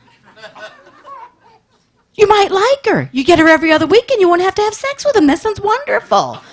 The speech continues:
If you like her wrinkle cream, you could share it. It's expensive.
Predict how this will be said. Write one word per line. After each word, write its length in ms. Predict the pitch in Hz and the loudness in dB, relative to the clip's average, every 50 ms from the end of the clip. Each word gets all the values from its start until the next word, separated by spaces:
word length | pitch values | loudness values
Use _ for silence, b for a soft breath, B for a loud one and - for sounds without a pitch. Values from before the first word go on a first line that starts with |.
| b b b b b b b b b | b b b b b b b b b
If 60 | - - | -4 2
you 160 | 359 381 320 | 4 4 6
like 200 | 339 320 311 - | 6 4 4 4
her 120 | 330 339 | 4 4
wrinkle 360 | 285 311 415 480 - - 554 | 4 4 2 2 4 2 2
cream, 280 | - - 311 320 294 269 | 2 4 4 6 6 6
you 80 | 311 370 | 4 2
could 180 | - 415 403 | 2 2 -2
share 420 | - - - 480 494 571 605 571 453 | -2 -2 -2 -2 -2 0 0 0 0
it. 80 | 180 214 | -2 -4
It's 180 | 254 247 - | -6 -6 -8
expensive. 680 | 370 - - - - 415 480 539 - - - 381 320 294 | -8 -8 -6 -6 -6 -6 -6 -8 -12 -16 -16 -16 -18 -18